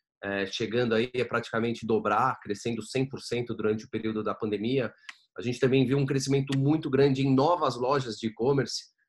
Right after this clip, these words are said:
né? Então, negócios que não tinham o seu próprio e-commerce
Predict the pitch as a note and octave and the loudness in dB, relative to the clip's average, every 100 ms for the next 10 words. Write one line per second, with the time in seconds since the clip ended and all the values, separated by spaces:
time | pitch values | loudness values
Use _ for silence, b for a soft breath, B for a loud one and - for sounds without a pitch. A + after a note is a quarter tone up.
0 | _ A2 A#2 A#2+ A#2 A#2+ B2 A#2+ A2+ G2+ | _ -2 0 0 0 2 2 2 0 0
1 | A2+ G#2 C3 C#3 C3 - B2+ D3 C#3 D3 | -2 2 2 2 -2 -4 0 0 0 0
2 | C#3+ B2+ C3 A#2+ B2+ A#2+ A#2 B2+ B2+ A2+ | 2 2 0 -4 -4 -4 -6 -2 -2 -2
3 | - A#2+ | -6 -8